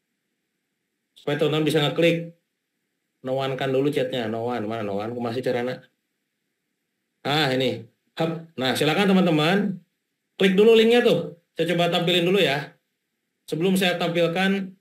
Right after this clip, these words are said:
bonus spesial dan bonus istimewa ataupun bonus gendengnya ya. Nah, ini halaman khususnya saya tampilin dulu. Tadi udah tahu harganya ya, harganya di bawah satu juta.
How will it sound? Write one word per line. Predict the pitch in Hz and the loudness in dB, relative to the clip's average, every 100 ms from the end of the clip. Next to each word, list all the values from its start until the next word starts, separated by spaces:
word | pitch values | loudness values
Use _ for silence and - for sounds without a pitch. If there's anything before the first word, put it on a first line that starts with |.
| _ _ _ | _ _ _
bonus | 139 160 170 170 | -4 0 2 0
spesial | - 165 165 175 | -2 -2 0 0
dan | 170 160 156 | 0 0 0
bonus | 151 151 147 | 0 0 -2
istimewa | 143 151 147 165 | -2 -2 0 0
ataupun | 160 147 147 | 0 0 0
bonus | 135 139 131 | 0 0 0
gendengnya | 127 127 131 127 | 2 2 0 0
ya. | 104 101 - _ _ _ _ _ _ - | -2 -6 -10 _ _ _ _ _ _ -4
Nah, | 165 | 2
ini | 214 226 | 4 4
halaman | 196 190 190 190 | 4 4 4 4
khususnya | 185 170 165 170 196 | 4 2 2 2 2
saya | 190 | 0
tampilin | 175 156 156 147 | 0 0 0 2
dulu. | 139 156 170 - | 0 0 -2 -4
Tadi | 170 | 2
udah | 208 208 | 2 2
tahu | 220 | 0
harganya | 208 185 202 208 190 | 0 0 2 2 0
ya, | |
harganya | 185 156 170 190 | -2 -2 0 0
di | 170 | 0
bawah | 160 | 0
satu | 156 165 | -2 -2
juta. | 156 143 - 175 - | -2 -2 -4 -6 -8